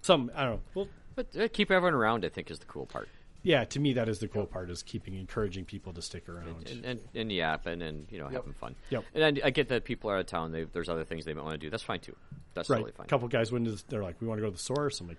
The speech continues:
Speaker 1: "Yeah, go to the Source."
Speaker 2: I totally get that. I, I go there every
Speaker 3: Mm-hmm.
Speaker 2: Saturday,
Speaker 1: Hey,
Speaker 2: so.
Speaker 1: hey, I'm gonna throw this out there now. Not that you're gonna listen to this later, but if someone is coming from out of town and they're flying in,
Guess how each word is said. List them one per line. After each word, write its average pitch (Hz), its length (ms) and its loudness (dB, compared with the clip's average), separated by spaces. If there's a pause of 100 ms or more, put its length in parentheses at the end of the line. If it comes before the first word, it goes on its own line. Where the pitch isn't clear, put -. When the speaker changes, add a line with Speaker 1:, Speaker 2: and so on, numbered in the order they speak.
Speaker 1:
"Yeah, 107 240 -2
go 104 160 -4
to 104 80 -4
the 92 80 -8
Source." 104 180 2
Speaker 2:
I 98 100 6
totally 117 360 6
get 113 220 4
that. 107 240 6
I, 90 100 2 (160)
I 87 60 2
go 87 180 -2
there 90 140 -2
every 87 140 -4
Speaker 3:
Mm-hmm. 110 100 -6
Speaker 2:
Saturday, 82 260 -2
Speaker 1:
Hey, 160 240 8
Speaker 2:
so. - 40 -12 (260)
Speaker 1:
hey, 151 260 2
I'm 135 160 0
gonna 156 120 4
throw 156 180 4
this 135 120 0
out 147 120 2
there 107 140 0
now. 131 580 -4
Not 123 200 0
that 113 200 0
you're 117 80 -6
gonna 110 140 0
listen 110 240 -4
to 110 60 -2
this - 340 -4
later, 107 240 0
but 107 140 -2
if - 240 -4
someone 185 460 0
is 156 160 0
coming 151 260 0
from 143 160 -2
out 120 100 2
of 113 60 -4
town 120 360 0
and 110 100 0
they're 98 80 -2
flying 117 400 0
in, 123 320 -2